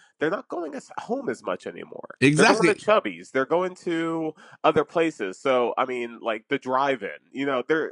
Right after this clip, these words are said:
Speaker 1: all these new locations that we never went to in the first season. So I think she's just becoming less and less relevant. And I, I mean, even when they bring her back, I don't really remember her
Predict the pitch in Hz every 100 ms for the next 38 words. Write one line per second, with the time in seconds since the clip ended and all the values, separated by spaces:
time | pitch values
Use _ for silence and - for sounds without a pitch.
0 | - 123 156 180 190 160 170 170 147 -
1 | 156 - 123 117 117 120 120 113 110 107
2 | - 101 90 - 82 - 78 78 76 -
3 | 101 95 87 - - - 117 156 - 156
4 | 147 139 135 123 110 95 104 - 104 92
5 | - 90 87 82 82 - 95 87 85 -
6 | - 120 - _ _ - 123 123 123 156
7 | 175 180 123 - 110 104 95 - 95 117
8 | - 101 107 - 110 107 104 104 107 104
9 | 104 104 101